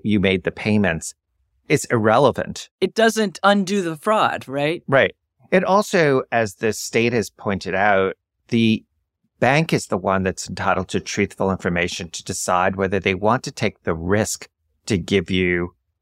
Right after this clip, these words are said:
Speaker 1: a loan at all. And obviously, if you're a pauper but lie about your assets, or you're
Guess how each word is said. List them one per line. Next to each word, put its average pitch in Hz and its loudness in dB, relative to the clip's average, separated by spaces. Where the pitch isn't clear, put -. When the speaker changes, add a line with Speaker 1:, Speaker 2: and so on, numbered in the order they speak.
Speaker 1:
a 110 4
loan 95 0
at 85 -2
all. 95 2
And 120 0
obviously, 123 -2
if 117 -4
you're 117 2
a 113 -8
pauper 98 0
but - 0
lie 101 2
about 98 0
your 92 -2
assets, 95 -2
or 107 2
you're 104 4